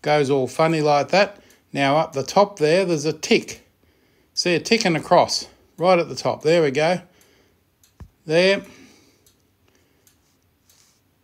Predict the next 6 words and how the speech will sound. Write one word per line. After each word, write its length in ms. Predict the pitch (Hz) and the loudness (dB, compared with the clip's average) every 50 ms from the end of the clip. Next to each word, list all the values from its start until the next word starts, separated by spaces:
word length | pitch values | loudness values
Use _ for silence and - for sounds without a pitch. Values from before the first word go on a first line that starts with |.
| _ _ _ _ _ _ _ _ _ | _ _ _ _ _ _ _ _ _
Now 320 | 139 139 143 143 135 120 | -8 -6 -4 -4 -4 -4
you're 160 | 117 120 117 | -4 -6 -4
still 320 | 113 - - - 190 196 185 | -6 -4 0 2 2 4 4
in 320 | 180 170 160 151 147 - - _ _ _ | 2 0 -2 -4 -6 -10 -18 _ _ _
Pixel 360 | - 190 190 - - 170 - | -4 -4 -4 -2 -6 -6 -4
Persona. 680 | - 156 147 - 190 190 196 202 208 208 208 185 190 | -4 -6 -4 -2 0 0 2 2 2 0 -2 -2 -6